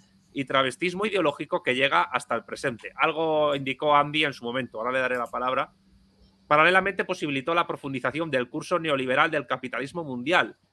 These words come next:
con nuevos y más intensos ataques a las conquistas del mundo del trabajo, y reforzó el dominio imperial de Estados Unidos sobre la práctica totalidad del planeta con guerras, entre comillas, humanitarias. Ya sabemos que los derechos humanos son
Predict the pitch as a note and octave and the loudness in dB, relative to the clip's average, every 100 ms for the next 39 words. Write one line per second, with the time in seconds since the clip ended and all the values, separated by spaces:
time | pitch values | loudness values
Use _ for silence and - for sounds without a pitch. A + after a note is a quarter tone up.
0 | _ _ - C3+ C3+ F#3+ G3+ - D3+ D3 | _ _ -2 0 0 0 -2 -4 -4 -4
1 | C#3+ B2+ D#3+ D#3 D#3 B2 D#3 D#3 - C#3+ | -6 -4 -4 -4 -4 -2 0 -2 -2 -2
2 | B2+ - A#2 D3 C#3+ E3+ D#3+ D3 D#3+ F3 | -2 -4 -8 -6 -4 -2 -2 -4 -2 -2
3 | C3 B2+ C3 D#3 - - _ _ _ _ | -2 0 2 2 0 -20 _ _ _ _
4 | _ _ - D#3 F3 E3 E3+ - F3 D3+ | _ _ -4 2 4 4 0 2 0 0
5 | C3 D#3 D3+ D3 D3+ C3 A#2+ C#3 C#3 D#3 | -4 -6 -4 0 0 -2 -2 -4 -4 -4
6 | D3+ A#2+ A#2+ _ _ _ _ - - B2 | -2 -4 -6 _ _ _ _ -16 -6 2
7 | C3 - F3+ G#3 G3 F#3 F3 D#3+ D#3 D#3 | 2 4 0 0 -2 -2 0 0 2 2
8 | D3+ D3 C#3+ D3+ - E3+ C3 B2 D#3+ D#3 | 0 0 0 2 0 0 -2 0 4 4
9 | A2+ - - A#2 B2 A#2+ B2+ D#3 A#2+ - | 2 -6 -10 -6 -4 -4 -4 -2 -4 -8
10 | - A2 D#3+ F#3 F3+ D3+ C3+ - - C3 | -10 -2 0 4 4 4 2 -2 -6 -4
11 | C#3 C#3 D#3 - B2 A2+ A#2 - A#2+ B2 | 0 0 -2 -4 -6 -6 -8 -8 -4 -2
12 | C#3 D3+ B2+ C#3+ | -2 -2 -2 -2